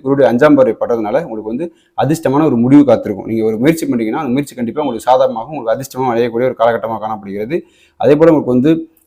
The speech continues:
திருமணம் ஆகாதவர்களுக்கு திருமணம் ஆகும். திருமணம் ஆகி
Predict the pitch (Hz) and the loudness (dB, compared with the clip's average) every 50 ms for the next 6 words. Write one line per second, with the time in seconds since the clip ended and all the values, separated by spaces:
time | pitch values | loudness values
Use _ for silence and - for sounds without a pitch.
0 | _ _ - 135 147 147 143 127 113 120 127 123 139 139 135 131 123 120 143 147 | _ _ 2 4 4 4 4 4 2 2 4 4 4 6 6 4 2 2 -2 -4
1 | - 127 127 127 127 120 113 107 107 104 117 113 107 104 - _ _ _ _ _ | -2 0 0 2 2 0 0 -2 -2 -2 -4 -6 -6 -6 -10 _ _ _ _ _
2 | _ _ _ _ _ _ _ _ - 151 147 165 156 147 131 123 127 123 127 135 | _ _ _ _ _ _ _ _ 0 4 6 6 6 6 4 4 2 2 2 2